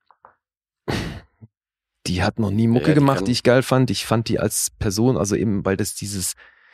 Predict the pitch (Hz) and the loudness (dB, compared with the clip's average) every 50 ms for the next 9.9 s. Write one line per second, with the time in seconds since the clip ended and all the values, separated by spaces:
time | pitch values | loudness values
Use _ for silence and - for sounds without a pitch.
0 | - - - - _ _ _ - 98 92 - 101 98 - - - - - - 139 | -20 -20 -20 -20 _ _ _ -6 -4 -4 -2 -2 -2 -2 -4 -4 -4 0 2 2
1 | 143 139 - - - - 123 127 151 139 90 73 - - - - - 78 73 90 | 2 2 0 -4 -4 -2 2 4 4 4 4 2 -2 -6 -8 -6 -8 -4 -2 -2
2 | 85 73 92 87 - 90 92 - - - - - - - - - _ _ _ _ | -2 -2 -2 -4 -6 -6 -6 -6 -8 -8 -10 -10 -10 -12 -12 -14 _ _ _ _
3 | _ _ _ _ _ _ _ _ _ - - - - - 107 98 101 98 110 123 | _ _ _ _ _ _ _ _ _ -20 -16 -10 -4 -2 0 2 2 2 2 2
4 | - - 120 117 - - - - - _ _ _ _ _ _ _ _ - - 92 | 0 0 0 0 0 -4 -8 -12 -16 _ _ _ _ _ _ _ _ -2 0 2
5 | 92 104 117 117 113 - 80 110 120 - - 104 101 101 101 101 104 98 104 110 | 2 4 2 2 2 2 2 0 0 0 0 0 2 2 2 0 2 2 2 2
6 | 117 117 - _ _ _ _ _ _ _ _ _ _ _ _ _ _ _ _ _ | 2 2 -2 _ _ _ _ _ _ _ _ _ _ _ _ _ _ _ _ _
7 | _ _ _ _ - - - - - - - - - - - _ _ _ _ _ | _ _ _ _ -10 -10 -8 -8 -10 -10 -10 -12 -12 -16 -20 _ _ _ _ _
8 | _ _ _ _ _ _ - - 110 98 - - - 101 104 - - - - 104 | _ _ _ _ _ _ -6 -4 -2 -2 0 0 0 0 -2 -2 -4 -4 -4 -4
9 | 101 98 95 85 - - 98 101 104 104 101 98 95 98 107 101 85 | -4 -4 -4 -6 -6 -6 -2 0 0 0 0 0 2 2 2 2 0